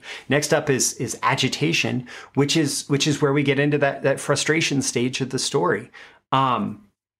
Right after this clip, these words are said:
where, where suddenly, like, all the things that I thought would work are not working as I expected them to. All the things I tried did not work out. And so I was sent looking for a better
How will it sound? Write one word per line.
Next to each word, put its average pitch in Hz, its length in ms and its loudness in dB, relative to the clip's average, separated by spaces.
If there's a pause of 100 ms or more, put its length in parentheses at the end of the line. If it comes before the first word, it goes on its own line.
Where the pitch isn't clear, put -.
(240)
where, 143 400 2
where 127 500 2
suddenly, 135 680 2
like, 123 200 -2
all 139 160 2
the 139 120 0
things 135 300 0
that 110 100 -6
I 113 40 -2
thought 123 300 -2
would 113 220 -6
work 143 240 0
are 120 40 -2
not 113 220 -4
working 113 320 -2
as 104 160 -2
I 104 80 -2
expected 104 520 -6
them 123 160 0
to. 135 320 -4 (300)
All 123 140 2
the 123 100 0
things 117 280 -2
I 104 80 -4
tried 123 420 0
did 107 160 -6
not 107 200 -2
work - 220 -10
out. 165 380 -4 (400)
And 123 560 0 (140)
so 131 340 0
I 117 80 2
was 127 200 0
sent 135 300 -2
looking 120 320 0
for 117 460 0
a 120 80 -6
better 110 440 0